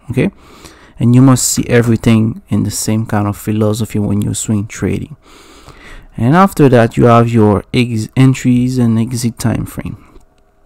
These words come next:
Now, generally, once again, it's four to six times lesser than the main time frame that you're using. Okay, it's used for position management,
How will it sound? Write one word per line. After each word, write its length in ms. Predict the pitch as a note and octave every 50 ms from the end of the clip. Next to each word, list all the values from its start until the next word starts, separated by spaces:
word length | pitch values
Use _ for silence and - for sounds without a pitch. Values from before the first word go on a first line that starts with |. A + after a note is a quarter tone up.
| _ - - -
Now, 300 | C#3 A3 G#3+ G#3 - - E3+
generally, 640 | A#2 A2+ C#3 F3+ A3 A3+ G#3+ G3+ F3 D3 D3+ C#3+ C3
once 240 | C#3 C3+ C3 -
again, 260 | B2+ B2+ - B2+ C#3 - -
it's 180 | A#2+ - -
four 500 | - - - - D#3+ D#3+ E3+ F#3+ A3 - - - - - - - - - - - - -
to 80 | - C#3+
six 380 | - - - G#3 G3 - - -
times 380 | - D3 D3 C#3+ C3+ C3 B2+
lesser 560 | A#2 A#2+ D3 F3 E3 - - - - A#2 - - - - - - - - -
than 240 | C3 B2 A#2+ B2+
the 100 | B2 B2+
main 400 | A2+ A2+ B2+ D#3 E3+ E3+ D#3+ D#3
time 340 | C#3+ - D3 C#3+ C#3+ D3 C#3
frame 520 | C3 - - C3+ C3 C3 C#3 D3+ D#3 D#3+ - _ _ _ _ _ _ _ _ _ _ _ _ -
that 220 | - A2 - -
you're 120 | A2+ G2+ G2+
using. 560 | G#2+ A2+ A#2 G2+ F#2 - - - - - - _ _ - _ _ _ - - A2
Okay, 240 | - C#3 C#3 - _ -
it's 260 | - - - - -
used 260 | E3 F3 E3+ D#3 D3+
for 160 | - - B2 G#2+
position 460 | C#3 B2 A#2+ A#2+ C3+ - C#3 C3 C3
management, 580 | B2+ B2+ C3 B2 C3+ C#3+ D3 D3 D3 D#3+ -